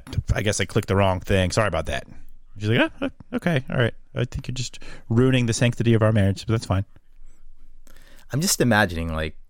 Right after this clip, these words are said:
Speaker 2: when I, when I finally, like, tell the person I'm with that I'm not married, I'm just wondering what the reaction's gonna be like. Like, it could be either be, like,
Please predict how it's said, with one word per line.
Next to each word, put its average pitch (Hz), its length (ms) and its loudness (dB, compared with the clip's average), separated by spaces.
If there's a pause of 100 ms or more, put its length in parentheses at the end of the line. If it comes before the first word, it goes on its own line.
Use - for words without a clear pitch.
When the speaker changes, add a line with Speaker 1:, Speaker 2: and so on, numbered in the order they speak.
(220)
Speaker 2:
when 107 160 0
I, 104 160 2
when 101 200 -4
I 104 140 0
finally, 98 520 2
like, 82 220 -4
tell 80 200 -2
the 76 80 -2
person 80 360 -4
I'm 78 140 -4
with 76 200 -6
that 80 140 -6
I'm 78 120 -2
not 80 220 2
married, 78 380 -4 (840)
I'm 113 80 -4
just 113 120 -2
wondering 110 240 6
what 90 80 -2
the 80 80 -2
reaction's 82 420 2
gonna 78 180 -8
be 73 140 -8
like. - 300 -6
Like, 80 240 -6
it - 80 -8
could 123 140 0
be 113 160 0
either 82 220 0
be, 82 240 -6
like, - 200 -10